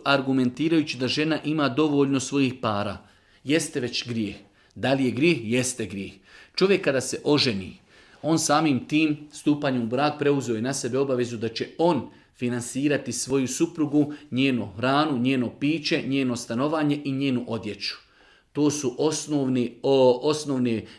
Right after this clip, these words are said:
ljudske potrebe koje u islamu po konsenzusu učenjaka su obaveza muškarca.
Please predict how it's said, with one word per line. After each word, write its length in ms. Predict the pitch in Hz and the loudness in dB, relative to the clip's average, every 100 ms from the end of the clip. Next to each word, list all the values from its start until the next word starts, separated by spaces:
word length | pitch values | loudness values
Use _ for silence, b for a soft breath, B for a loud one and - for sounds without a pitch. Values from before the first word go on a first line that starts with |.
| - | -2
ljudske 560 | 117 156 - 139 117 | 2 2 0 0 2
potrebe 500 | 156 165 156 135 123 123 B _ | 4 2 4 2 0 -2 B _
koje 360 | 139 143 139 - | 4 6 4 0
u 100 | 131 | 0
islamu 800 | 123 123 - 127 139 151 151 127 - | 0 0 0 0 4 4 4 2 4
po 180 | 143 | 2
konsenzusu 880 | 151 143 - 156 156 147 160 - 135 | 4 0 2 4 4 4 2 2 -4
učenjaka 600 | 117 123 117 135 147 135 | -2 0 2 0 0 -2
su 200 | - 127 | 0 0
obaveza 340 | 127 123 110 | 0 0 0
muškarca. 580 | 113 107 - 101 - - | -2 -4 -4 -6 -8 -14